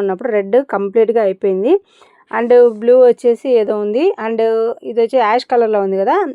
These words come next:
అక్కడ అప్పుడు సేవలు అనేవి ఉండవన్నమాట, నిలిచిపోయి ఉంటాయి. ఈ త్రీ మంత్స్ వరకు already టికెట్స్ బుక్ చేసేసుకుంటారు. బుక్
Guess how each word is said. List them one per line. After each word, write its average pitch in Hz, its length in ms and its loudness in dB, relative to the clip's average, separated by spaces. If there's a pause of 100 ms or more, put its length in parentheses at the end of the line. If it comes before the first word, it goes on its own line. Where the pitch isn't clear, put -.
(180)
అక్కడ 247 240 -2
అప్పుడు 269 220 -6 (160)
సేవలు 226 360 0
అనేవి 226 260 -4
ఉండవన్నమాట, 185 500 -4 (140)
నిలిచిపోయి 202 400 -6
ఉంటాయి. 208 200 -4 (420)
ఈ - 20 4 (100)
త్రీ 269 120 2 (120)
మంత్స్ 254 220 -2
వరకు 254 280 -2
already 233 340 2
టికెట్స్ 233 380 -2
బుక్ 202 220 -8
చేసేసుకుంటారు. 202 760 -2 (540)
బుక్ 233 140 -6